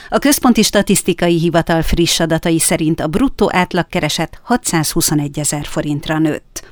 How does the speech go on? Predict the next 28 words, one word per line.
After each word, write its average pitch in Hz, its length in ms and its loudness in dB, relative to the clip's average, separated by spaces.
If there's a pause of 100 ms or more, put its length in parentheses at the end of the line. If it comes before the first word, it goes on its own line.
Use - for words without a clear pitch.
A 196 100 0
kedvezmények 196 720 4
figyelembevételével 160 1120 2
számolt 156 560 0
nettó 185 420 0
átlagkereset 160 840 -4
pedig 143 280 -6
csaknem 156 520 0
négyszázhuszonnyolcezer 147 1600 -2
forintra. 143 580 -6 (1300)
Elsősorban 196 680 4
az 185 180 2
életmódunk 170 840 2
felelős 160 500 2
azért, 165 400 0
hogy 170 220 0
idehaza 190 420 6
négy 190 260 6
évvel 156 300 2
rövidebb 156 480 0
az 151 200 -2
emberek 160 400 -2
várható 165 440 -2
élettartama, 160 760 0
mint 165 260 2
az 165 200 -2
uniós 147 460 2
átlag, - 420 -6